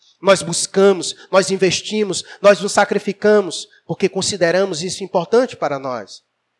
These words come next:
E nós precisamos considerar isso importante para nós. Porque é importante para Deus. E por isso Paulo disse: prossiga, se esforce, se esforce.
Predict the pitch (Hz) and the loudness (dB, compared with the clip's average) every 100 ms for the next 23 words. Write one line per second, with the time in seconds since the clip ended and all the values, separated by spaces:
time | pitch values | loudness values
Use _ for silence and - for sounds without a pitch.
0 | _ - 165 165 - 160 160 160 156 - | _ -6 -4 -4 -6 -10 -8 -8 -8 -10
1 | - 156 165 151 143 131 123 - 139 123 | -10 -10 -6 -4 -2 -4 -6 -12 -12 -12
2 | 139 - 135 - 135 131 - 123 113 98 | -14 -10 -10 -10 -18 -16 -14 -12 -12 -18
3 | - - - _ _ _ _ _ _ _ | -18 -20 -20 _ _ _ _ _ _ _
4 | _ _ _ _ _ 170 - 185 180 170 | _ _ _ _ _ -8 -2 0 0 -2
5 | 123 170 170 - - 131 123 127 107 - | -2 -4 -4 -4 -4 -4 -6 -8 -10 -12
6 | - - _ _ _ _ 160 170 175 - | -14 -16 _ _ _ _ -2 2 2 0
7 | - 160 160 156 143 131 - - _ _ | 0 0 0 -2 -8 -8 -8 -12 _ _
8 | _ 147 156 - 135 110 107 _ _ _ | _ -6 -4 -6 -8 -12 -18 _ _ _
9 | _ _ _ _ - - - 160 - - | _ _ _ _ -8 -6 -2 -2 -2 -2
10 | 139 131 135 - 110 _ _ _ _ _ | -2 -2 -4 -10 -12 _ _ _ _ _
11 | _ _ _ - - 151 131 - 127 120 | _ _ _ -8 -6 -6 -6 -6 -8 -8
12 | - - | -14 -20